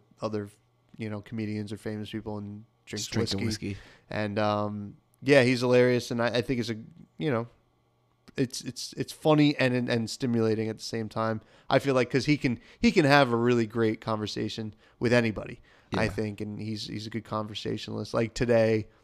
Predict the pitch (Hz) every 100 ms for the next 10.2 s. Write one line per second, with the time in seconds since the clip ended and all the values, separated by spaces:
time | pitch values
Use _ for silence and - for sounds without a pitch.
0 | _ - 123 117 110 107 117 113 113 113
1 | 113 113 113 113 113 110 107 107 107 107
2 | 104 - - - 123 120 120 120 120 117
3 | - 131 160 202 202 - - _ _ _
4 | 120 120 110 104 113 147 147 143 131 120
5 | 110 107 107 - 135 135 - 123 127 127
6 | - - - _ _ - 107 104 104 104
7 | 101 120 131 - - 117 104 107 104 101
8 | - - 117 107 107 - 135 117 131 123
9 | 113 156 139 113 107 107 - 110 110 107
10 | 104